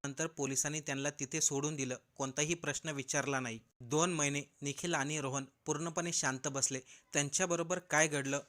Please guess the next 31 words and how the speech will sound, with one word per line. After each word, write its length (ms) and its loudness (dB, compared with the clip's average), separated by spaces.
याबद्दल 500 2
त्यांनी 280 -4
कोणालाही 560 0
काही 220 0
सांगितलं 520 -2
नाही. 140 -6
पण 100 4
काही 200 6
दिवसांनी 380 -2
पेपर 420 -2
आणि 200 -4
टीव्हीमध्ये 480 0
एक 160 -4
बातमी 320 2
आली, 220 0
पुण्यामधील 500 2
बनावट 320 0
पोलिसांची 520 -2
टोळी 220 0
गजाआड. 480 2
निखिल 400 4
आणि 280 2
रोहन 240 2
लगेच 380 -2
पोलिसांकडे 640 0
गेले. 240 -4
पोलिसांनी 520 2
निखिल 440 0
आणि 260 -2
रोहनला 340 0
सांगितलं, 420 0